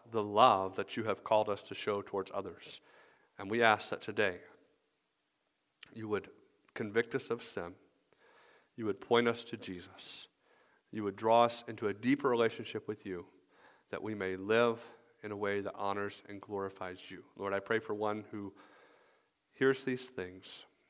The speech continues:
who has never turned to Jesus Christ, has never placed faith and trust in him.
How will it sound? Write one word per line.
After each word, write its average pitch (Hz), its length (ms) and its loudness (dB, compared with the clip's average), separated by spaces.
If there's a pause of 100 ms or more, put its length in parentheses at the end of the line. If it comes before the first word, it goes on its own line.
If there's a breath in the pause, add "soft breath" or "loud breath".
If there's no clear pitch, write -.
(120)
who 110 100 -8
has 95 160 -8
never 110 440 0 (120)
turned 107 340 -2
to 110 80 -14
Jesus 101 400 -12
Christ, - 600 -10
has 98 180 -12
never 104 180 0
placed - 460 -2 (320 loud breath)
faith 120 420 0
and 117 100 -6
trust - 480 -2
in 101 120 -12
him. 101 200 -12